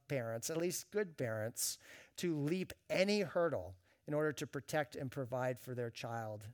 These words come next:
in need. So how can we make sure that we aren't that obstacle like the disciples?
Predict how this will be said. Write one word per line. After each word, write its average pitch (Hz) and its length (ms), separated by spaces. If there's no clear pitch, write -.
in 110 240
need. 117 240
So 165 220
how 185 220
can 233 180
we 202 120
make 170 200
sure 151 200
that 143 240
we 185 400
aren't 131 460
that 127 280
obstacle 113 560
like 131 320
the 143 100
disciples? - 800